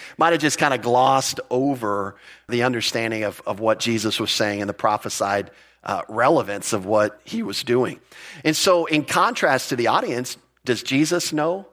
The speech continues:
God the Father? <laughs> Yeah, he does. This is exactly what he says. "I know him."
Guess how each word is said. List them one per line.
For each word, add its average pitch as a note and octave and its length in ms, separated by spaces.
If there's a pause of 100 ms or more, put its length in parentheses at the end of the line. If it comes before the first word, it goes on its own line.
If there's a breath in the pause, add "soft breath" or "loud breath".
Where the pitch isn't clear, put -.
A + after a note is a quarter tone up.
(500)
God D#3 200
the D#3+ 80
Father? F#3 500
<laughs> - 40 (260)
Yeah, - 320
he A#2 160
does. - 340
This B2 180
is B2+ 160
exactly B2 540 (400 loud breath)
what C#3+ 160
he C#3 80
says. E3 300
"I C#3+ 160
know D#3+ 280
him." B2+ 360